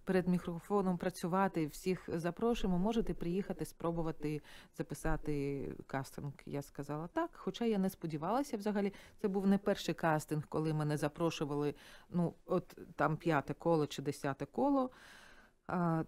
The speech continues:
це був не перший кастинг, е, я навіть не сподіваючись ні на що, все ж таки поїхала, м, зробила кастинг і виграла. Ну, тобто, е, такі дива трапляються. Хочу порадити тим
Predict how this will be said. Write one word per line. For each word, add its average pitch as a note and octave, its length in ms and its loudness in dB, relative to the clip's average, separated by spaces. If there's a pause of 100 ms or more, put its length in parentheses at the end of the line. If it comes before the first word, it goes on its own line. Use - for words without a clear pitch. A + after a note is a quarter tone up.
це - 160 2
був E3+ 180 2
не F3+ 100 6
перший C4+ 300 2
кастинг, B3 640 0
е, F#3 240 0 (180)
я A3+ 380 2 (180)
навіть G#3 420 4
не G#3+ 80 2
сподіваючись D3+ 880 0
ні F3+ 140 4
на G3 120 4
що, G#4 240 0
все - 180 -2
ж - 80 -2
таки A#3 220 -2
поїхала, G#3+ 840 2 (160)
м, D#3+ 200 -4
зробила F3+ 340 4
кастинг D4 500 -4 (420)
і C#4+ 340 4 (300)
виграла. C#3+ 500 0 (360)
Ну, C4+ 140 2
тобто, A3 340 2 (100)
е, E3+ 220 4
такі F#3 300 -2
дива F3+ 260 4
трапляються. A#3 1000 0 (1800)
Хочу - 340 0
порадити G#3+ 460 4
тим G#3+ 280 6